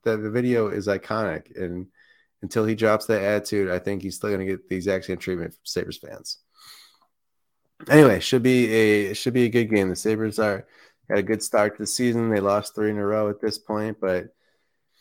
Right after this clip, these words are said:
they're certainly in contention. They gotta keep scoring. They gotta keep winning. Um, and maybe a visit from the Pacific Division leading Golden Knights is exactly what they need to get back on track. So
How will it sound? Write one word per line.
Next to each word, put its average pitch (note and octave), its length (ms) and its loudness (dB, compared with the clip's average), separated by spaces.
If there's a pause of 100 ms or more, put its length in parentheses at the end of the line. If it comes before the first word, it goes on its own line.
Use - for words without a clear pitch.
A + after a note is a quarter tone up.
(220)
they're B2 120 -6
certainly C3 560 -4
in A#2+ 120 -8
contention. G2 720 -8 (380)
They G2 80 -6
gotta G#2+ 200 4
keep A#2 200 -6
scoring. F#2+ 600 -4
They G#2+ 80 -4
gotta G2+ 180 0
keep - 260 -6
winning. F2+ 380 -4 (720)
Um, E2+ 580 -6 (460)
and E2+ 120 -12
maybe F#2 260 -2
a F#2+ 60 0
visit G#2 360 -2
from G2+ 240 -4
the G2 380 -2
Pacific - 640 -6
Division G#2 420 -2
leading A#2 600 -2 (120)
Golden A2+ 300 0
Knights B2 300 -4
is G2+ 160 -8
exactly G#2 500 0
what G2+ 100 0
they G#2 80 0
need G#2 140 -2
to G#2 80 -6
get G2+ 140 -6
back F#2 220 2
on F#2+ 100 -6
track. - 400 -8
So - 360 -6